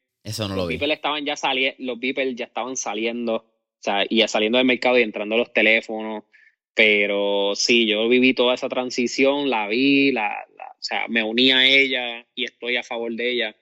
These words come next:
Speaker 2: porque verdaderamente es la mejor herramienta que tenemos. Como te dije, ahora mismo yo, pues, puedo viajar el mundo mientras estoy trabajando y puedo mantener la comunicación con todos mis seres queridos a través del teléfono.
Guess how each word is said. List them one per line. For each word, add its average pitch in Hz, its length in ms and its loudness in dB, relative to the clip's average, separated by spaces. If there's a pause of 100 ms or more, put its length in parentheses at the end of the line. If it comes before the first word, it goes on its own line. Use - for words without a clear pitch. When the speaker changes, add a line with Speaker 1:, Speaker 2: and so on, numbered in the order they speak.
(380)
Speaker 2:
porque 107 340 -2
verdaderamente 104 560 -2
es 123 60 4
la 120 100 2
mejor 113 220 -4
herramienta 113 500 0
que 113 80 2
tenemos. 123 320 -2
Como 104 180 -4
te 98 100 2
dije, 123 120 6
ahora 104 140 -2
mismo 110 240 -2
yo, 127 400 4
pues, 117 160 -2
puedo 113 160 2
viajar 117 240 2
el 123 80 0
mundo 127 420 2 (460)
mientras 113 320 0
estoy 110 180 -4
trabajando 127 580 0
y 117 60 -4
puedo 113 220 0
mantener 123 320 -4
la 123 100 0
comunicación 117 540 -4
con 113 120 -4
todos 110 200 0
mis 113 120 -4
seres 117 220 0
queridos 151 340 2
a 127 60 -4
través 120 220 -2
del 131 120 -14
teléfono. - 460 -4